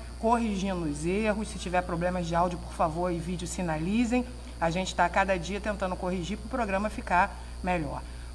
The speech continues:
Muito obrigada a todos que participaram. Obrigada aos filhos do Ilhéu Bate Xangô, pessoas participativas,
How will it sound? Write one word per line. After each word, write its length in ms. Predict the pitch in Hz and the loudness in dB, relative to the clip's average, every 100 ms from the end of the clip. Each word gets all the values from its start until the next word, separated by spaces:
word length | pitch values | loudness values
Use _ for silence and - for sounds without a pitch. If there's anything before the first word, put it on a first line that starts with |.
| - | -2
Muito 220 | 214 240 | 0 0
obrigada 400 | 196 160 175 170 | -2 0 0 0
a 20 | |
todos 240 | 165 190 - | -2 -4 -4
que 60 | |
participaram. 600 | - 156 - 147 170 190 | -6 -6 -6 0 4 4
Obrigada 400 | 190 180 185 214 | 2 2 6 6
aos 120 | 202 196 | 4 -2
filhos 300 | 220 214 202 | -2 -2 -2
do 80 | |
Ilhéu 180 | 196 196 | 0 2
Bate 240 | 180 190 185 | 6 4 4
Xangô, 520 | 208 175 180 208 214 - - - - | 0 2 4 4 4 0 -12 -10 -6
pessoas 280 | 170 196 170 | -4 -4 -2
participativas, 1160 | 175 165 - 170 - 135 - 202 220 208 214 | -2 -2 -8 -8 -6 -6 -4 -2 -2 -2 -4